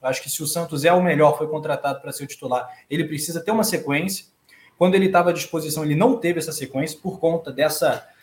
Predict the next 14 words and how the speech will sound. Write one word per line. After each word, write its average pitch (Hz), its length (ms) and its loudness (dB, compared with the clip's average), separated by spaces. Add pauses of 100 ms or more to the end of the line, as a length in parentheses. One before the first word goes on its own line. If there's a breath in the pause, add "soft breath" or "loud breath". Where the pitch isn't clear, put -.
(120 soft breath)
ah, 131 260 0
dessa 139 280 -2
coisa 147 420 0 (280)
quadradinha, 175 580 4
né? 151 260 -4
Não, 156 460 4
você 180 320 0
aqui, 247 400 2
você 165 300 0
aqui, 247 480 -2
e 180 60 -2
vai 165 140 2
ser 175 120 -4
assim, 196 560 -4